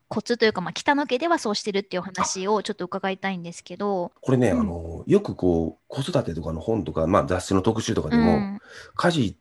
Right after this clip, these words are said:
Speaker 2: とかをタスクに、タスク分けしましょうみたいな。
Speaker 1: うんうん。
Speaker 2: で、見えない家事もたくさんありますよってあるんですけど、
Speaker 1: うん。
Speaker 2: 僕もあれ嫌いで、なんかタスクって言われた瞬間にもうた-、仕事みたいになってるじゃないですか。
Speaker 1: 確かに。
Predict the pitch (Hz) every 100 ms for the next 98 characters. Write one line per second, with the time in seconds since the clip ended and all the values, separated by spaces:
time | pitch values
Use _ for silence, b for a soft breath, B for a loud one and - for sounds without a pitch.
0 | - - 76 76 - - - - 143 151
1 | 160 - - 110 - 139 147 139 143 -
2 | 170 147 - 127 92 73 139 - 226 214
3 | - 214 113 123 165 139 98 123 107 90
4 | 87 120 98 92 90 104 98 82 90 78
5 | 78 92 127 113 87 117 107 - - 139
6 | 139 123 120 87 - - 147 165 95 -
7 | 151 - - 247 233 113 101 95 104 98
8 | 95 85 - - - - - 226 240 220
9 | 196 98 - 95 82 78 233 - 214 196
10 | 196 202